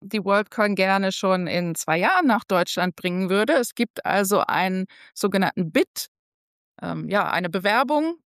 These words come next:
für Nürnberg zwanzig achtundzwanzig. Und die findet man auch ganz leicht im Netz, wenn man eben Nuremberg twenty twenty-eight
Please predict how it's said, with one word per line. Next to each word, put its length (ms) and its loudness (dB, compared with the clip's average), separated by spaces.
für 380 4
Nürnberg 600 2
zwanzig 520 -2
achtundzwanzig. 920 -4
Und 400 2
die 80 -4
findet 340 2
man 160 2
auch 160 0
ganz 240 -2
leicht 240 0
im 120 -2
Netz, 320 -2
wenn 120 0
man 180 0
eben 440 -4
Nuremberg 920 2
twenty 340 -4
twenty-eight 640 0